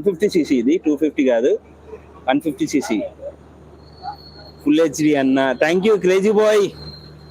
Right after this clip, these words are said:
thank you, thank you తమ్ముడు, thank you, thank you for your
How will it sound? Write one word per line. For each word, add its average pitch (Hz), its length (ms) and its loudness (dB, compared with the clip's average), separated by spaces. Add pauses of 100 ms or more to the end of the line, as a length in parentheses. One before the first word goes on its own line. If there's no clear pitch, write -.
(240)
thank 185 240 2
you, 196 120 2
thank 190 200 2
you 185 120 0
తమ్ముడు, 175 240 2 (920)
thank 170 240 0
you, 190 80 2 (920)
thank 160 220 0
you 175 120 -2
for 165 160 2
your 147 120 2